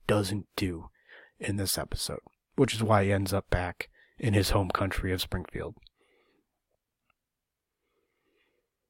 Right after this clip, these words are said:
And then Bart says, "Well, I guess it's back to good old Springfield." So the kids are lamenting that they need to go back to Springfield. And as I indicated earlier in the, uh,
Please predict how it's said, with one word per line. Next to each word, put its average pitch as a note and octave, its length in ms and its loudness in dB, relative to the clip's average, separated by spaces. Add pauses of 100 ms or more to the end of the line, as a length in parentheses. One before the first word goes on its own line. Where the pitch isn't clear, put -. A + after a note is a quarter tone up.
(1800)
And C#3+ 160 8
then B2+ 120 12
Bart A#2 200 12
says, G#2+ 220 4
"Well, A2+ 160 10
I G#2+ 60 8
guess G#2+ 200 4
it's G#2 100 -2
back G#2+ 200 6
to A2 140 2
good G#2 120 4
old G2+ 160 2
Springfield." B2+ 720 8
So - 140 8
the D#3 100 8
kids C#3+ 240 8
are C3 80 6
lamenting A#2 480 4
that A2+ 120 0
they A2+ 100 4
need A2 140 2
to A2 60 -2
go A2 140 4
back G#2 200 0
to G2+ 100 -8
Springfield. G#2 560 0
And G#2+ 260 0
as A#2 160 0
I G#2+ 60 2
indicated G#2+ 520 0
earlier G2+ 460 -2
in G#2 200 -4
the, F#2+ 260 -4
uh, F#2 200 -4